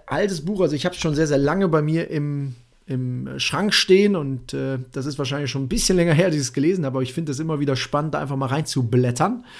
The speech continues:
Und das Experiment geht wie folgt. Stellen Sie sich vor, Sie halten in Ihrer linken Hand eine Zitrone.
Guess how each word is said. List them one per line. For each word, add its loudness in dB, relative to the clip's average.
Und 4
das -2
Experiment 0
geht 4
wie 2
folgt. -6
Stellen 4
Sie 4
sich 0
vor, 0
Sie 4
halten 4
in 0
Ihrer 2
linken 4
Hand 0
eine 0
Zitrone. -8